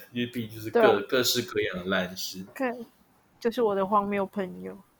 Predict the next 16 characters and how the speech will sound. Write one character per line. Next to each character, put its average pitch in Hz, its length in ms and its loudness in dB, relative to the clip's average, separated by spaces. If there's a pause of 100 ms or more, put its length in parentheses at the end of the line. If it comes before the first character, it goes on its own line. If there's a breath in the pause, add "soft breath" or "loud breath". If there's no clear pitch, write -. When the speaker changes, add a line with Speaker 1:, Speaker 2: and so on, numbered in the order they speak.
(1400)
Speaker 1:
我 107 80 -2
的 104 80 0
荒 123 240 0
谬 131 80 2
人 98 220 6
生 101 220 0
and 107 240 -4 (180)
朋 - 260 -10
友， 85 180 -12 (140)
这 - 80 -4
样。 185 140 -4 (880)
Speaker 2:
对。 202 220 2 (3000 loud breath)
Speaker 1:
想 104 200 -12
看 113 220 -4
看 113 240 -8
啊。 104 340 -6